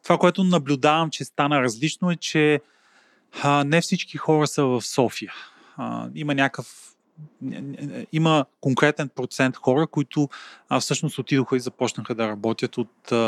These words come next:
от техните, а, градове. Нали, не, не са тук на квартира, са някъде извън София. А с тях интересното е, че те пък самите идват тук до София за няколко дни,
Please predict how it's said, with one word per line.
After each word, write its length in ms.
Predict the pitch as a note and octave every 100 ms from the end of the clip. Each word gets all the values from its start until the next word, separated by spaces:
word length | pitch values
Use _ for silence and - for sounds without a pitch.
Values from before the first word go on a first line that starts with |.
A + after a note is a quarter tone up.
| A2 A2
от 200 | A#2 A2+ _ - - -
техните, 840 | A#2+ - B2 - A#2+ A#2 A2+ A2
а, 440 | - A#2 A2 A2 A2
градове. 720 | A2 A2 A#2 G#2 G#2 G#2+ C3+ F3+ _ _ -
Нали, 160 | B2+
не, 120 | B2+ B2+
не 220 | C#3 B2+
са 140 | -
тук 220 | C#3+ C3+ C#3
на 120 | A#2
квартира, 520 | - G#2+ F2+ C3+ C#3
са 140 | C3+ B2+
някъде 420 | B2 A#2+ - A2
извън 300 | G#2+ G#2 A2
София. 500 | - A#2 B2 F#3 A3 - -
А 80 |
с 180 | C#3+ C#3
тях 220 | - D3+
интересното 580 | E3 D3 C3+ C3 C#3+ B2
е, 40 | D#3+
че 120 | D#3+
те 120 | D3
пък 180 | - C#3+
самите 360 | - C3+ C#3
идват 260 | B2+ A#2 A2
тук 200 | - -
до 120 | G#2
София 340 | G2+ A2+ - G#2+
за 140 | G#2
няколко 460 | G#2+ A2 - - G2+
дни, 300 | A#2 D#3+